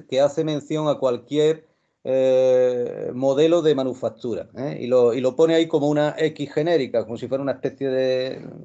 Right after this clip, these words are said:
no, X, la X in-, de incógnita, ¿no? Me da la impresión esa.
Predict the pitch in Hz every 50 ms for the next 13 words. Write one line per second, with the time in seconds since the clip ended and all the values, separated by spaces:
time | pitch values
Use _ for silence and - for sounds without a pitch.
0 | - - - 90 - - 175 180 - - 113 98 98 101 120 131 127 - 120 -
1 | - 123 135 135 123 131 - - 131 120 131 131 120 113 110 160 160 131 117 113
2 | 110 113 117 113 135 147 - - - - - - - _ _ _ _ _ 110 113
3 | 117 143 160 160 151 151 139 - 147 135 127 147 131 120 104 90 - - -